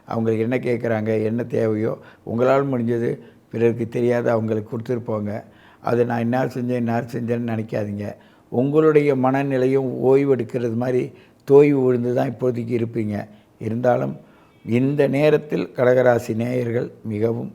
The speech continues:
கவனமாக தன்னையும் உணர்ந்து பிறரையும் உணர்ந்து செய்கின்ற ஆற்றலையும் சிறப்பாக நடத்த வேண்டும் என்பது இந்த காலத்தின் கட்டாயமாகும்.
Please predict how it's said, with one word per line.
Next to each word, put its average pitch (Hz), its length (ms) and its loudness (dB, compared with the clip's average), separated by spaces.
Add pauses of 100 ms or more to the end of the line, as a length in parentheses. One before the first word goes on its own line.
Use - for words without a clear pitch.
கவனமாக 117 760 -4 (320)
தன்னையும் 135 540 -2
உணர்ந்து 113 420 -6 (300)
பிறரையும் 127 460 2
உணர்ந்து 117 520 -4 (160)
செய்கின்ற 131 560 2
ஆற்றலையும் 127 760 0 (220)
சிறப்பாக 127 540 0
நடத்த 117 360 -2
வேண்டும் 110 480 0 (300)
என்பது 120 520 -2 (120)
இந்த 120 300 0
காலத்தின் 123 580 -2
கட்டாயமாகும். 110 840 -6